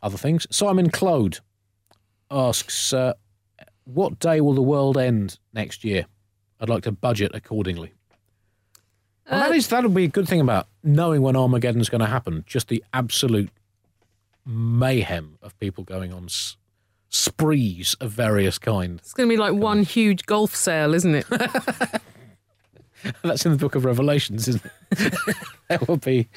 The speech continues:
Speaker 1: something re-, resembling an enormous global golf sale.
Speaker 2: I think, uh, the world won't end next year,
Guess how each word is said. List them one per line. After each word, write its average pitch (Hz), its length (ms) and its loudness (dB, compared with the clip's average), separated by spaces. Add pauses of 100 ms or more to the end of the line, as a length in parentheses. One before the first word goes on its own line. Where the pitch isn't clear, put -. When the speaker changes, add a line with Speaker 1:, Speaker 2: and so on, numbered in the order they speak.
(160)
Speaker 1:
something 135 400 0
re-, 131 160 2
resembling 127 580 2
an 113 100 2
enormous 117 520 2
global 113 420 0
golf 113 340 0
sale. 92 400 -2 (1400)
Speaker 2:
I 214 80 -2
think, 254 300 0
uh, 208 160 2
the 190 100 2
world 190 260 4
won't 190 240 2
end 170 220 2
next - 300 -2
year, 156 300 2